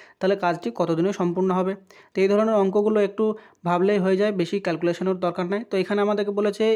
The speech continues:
এ কাজ করে কত দিনে? বারো দিনে। বি কাজ করে চব্বিশ দিনে। সি কাজ করে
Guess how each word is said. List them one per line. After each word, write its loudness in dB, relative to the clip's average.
এ 0
কাজ -2
করে 0
কত -2
দিনে? -2
বারো 0
দিনে। 2
বি 0
কাজ 0
করে -2
চব্বিশ 0
দিনে। 0
সি -6
কাজ -2
করে -2